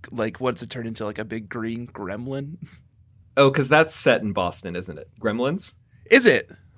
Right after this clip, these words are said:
Speaker 2: Is it? I should
Speaker 1: I
Speaker 2: know
Speaker 1: don't
Speaker 2: that.
Speaker 1: know.
Speaker 2: I'm a big Gremlins head.
Speaker 1: Doesn't sound like it. Um, I looked up the, uh, background to see if I could get any juice off of this thing,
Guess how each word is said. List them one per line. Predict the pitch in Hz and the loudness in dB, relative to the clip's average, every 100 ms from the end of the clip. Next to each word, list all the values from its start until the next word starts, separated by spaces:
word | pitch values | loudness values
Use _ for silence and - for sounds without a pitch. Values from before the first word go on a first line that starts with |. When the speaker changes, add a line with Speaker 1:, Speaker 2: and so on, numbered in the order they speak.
| _ - _ - | _ -20 _ -2
Speaker 2:
Is | 127 196 | -2 0
it? | 349 - - - - - _ - - | -4 -8 -20 -20 -20 -20 _ -8 4
I | 160 | 4
should | - 165 | 6 6
Speaker 1:
I | |
Speaker 2:
know | 123 | 8
Speaker 1:
don't | 127 | 10
Speaker 2:
that. | 123 113 | 10 10
Speaker 1:
know. | 123 | 8
Speaker 2:
I'm | 143 | 6
a | |
big | 135 143 120 | 6 4 4
Gremlins | 110 127 117 101 | 2 2 0 0
head. | 98 87 92 - _ _ - - - - _ | -2 -4 -4 -14 _ _ -14 -10 -10 -14 _
Speaker 1:
Doesn't | - 135 151 | -10 -8 -6
sound | 113 185 117 | -4 -4 -4
like | 98 117 | -6 -6
it. | - - - _ _ - _ _ | -8 -12 -20 _ _ -20 _ _
Um, | - 156 139 | 6 6 8
I | 165 | 8
looked | 214 - | 8 8
up | 220 - | 4 6
the, | 190 175 | 4 8
uh, | 160 139 | 8 10
background | 143 165 170 131 98 | 8 8 8 6 6
to | 104 | -2
see | 135 | -2
if | 123 | -2
I | 117 | -4
could | 120 101 | -6 -4
get | 120 | -4
any | 110 104 90 | -4 -10 0
juice | - 127 160 - | 4 4 4 4
off | 117 - | 0 -2
of | - | -6
this | - - | -6 -6
thing, | - 60 - | -6 -12 -16